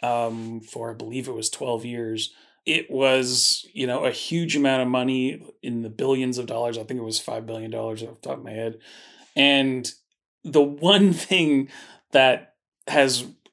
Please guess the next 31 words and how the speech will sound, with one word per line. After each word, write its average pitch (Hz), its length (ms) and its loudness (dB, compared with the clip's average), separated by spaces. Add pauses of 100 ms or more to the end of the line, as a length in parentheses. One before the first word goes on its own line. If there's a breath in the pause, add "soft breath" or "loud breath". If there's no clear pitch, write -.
(280)
been 151 320 0
the 139 80 2
case 147 320 2
throughout 135 260 0
the 131 100 -2
length 135 220 -2
of 135 120 0
that 117 200 -2
deal 139 360 2
is 120 320 -2
the - 240 -4
real 170 260 6
gravy 139 680 0
from, 123 360 -2
for 123 280 -4
a 113 140 -6
broadcaster's 123 760 -2
perspective 113 720 -8
is 131 260 -2
a, 120 40 -8 (360)
is 123 140 -4
a 117 60 -4
long 123 320 0
playoff 135 400 4
run 123 160 -6
with 120 120 -8
a - 40 -20
Canadian 139 420 -4
team 170 240 -12
in 165 80 -14
it. - 140 -16